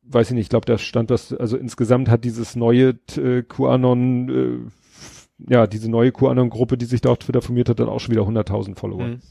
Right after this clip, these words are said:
Speaker 1: Ne? Also ist wahrscheinlich auch schwer, denen beizukommen.
Speaker 2: Ja.
Speaker 1: Ne? Also klar, der Ku Klux Klan-Chef hat natürlich ein Interesse, unter seinem echten Namen auf Twitter präsent zu sein.
Speaker 2: Mhm.
Speaker 1: Das heißt, wenn der sich jetzt als Högeldögel vierundzwanzig wieder anmeldet, dann,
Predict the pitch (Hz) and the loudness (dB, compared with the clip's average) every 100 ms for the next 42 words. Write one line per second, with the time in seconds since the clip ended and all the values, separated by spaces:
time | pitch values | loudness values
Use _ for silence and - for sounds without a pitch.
0 | _ _ 101 104 - 98 98 - - - | _ _ -10 -8 -2 -2 -2 -8 -12 -14
1 | - - - - 135 127 - 131 117 117 | -18 -20 -4 -2 0 -2 0 0 0 -6
2 | - 156 139 110 107 123 117 104 - 98 | 0 4 4 2 2 2 0 -8 -10 -8
3 | 120 120 _ _ _ _ 101 95 _ _ | -6 -8 _ _ _ _ -16 -16 _ _
4 | _ - 113 110 143 151 110 113 135 117 | _ -2 -2 -2 2 4 4 0 -6 -8
5 | 123 - 120 120 143 135 131 117 123 127 | -6 0 0 2 0 0 -4 -4 -4 -4
6 | - 127 143 123 123 113 120 127 131 - | 0 0 0 -2 0 4 2 2 0 -2
7 | 120 113 139 151 110 - - - 110 - | -2 2 4 4 0 -8 -16 -6 -6 -4
8 | - 110 - 117 104 104 110 104 104 113 | -2 0 0 -2 0 -2 -4 -4 0 0
9 | 120 131 117 120 - 101 117 123 113 113 | -2 -6 -8 -8 -2 2 2 2 2 2
10 | 113 120 - - 113 104 98 123 120 120 | 2 0 0 2 2 2 -2 -2 -2 -2
11 | 117 - 123 110 123 139 139 - 131 131 | -4 -2 -4 0 0 2 -2 -4 0 2
12 | 131 131 127 131 127 113 117 120 | 2 2 4 4 4 2 0 -2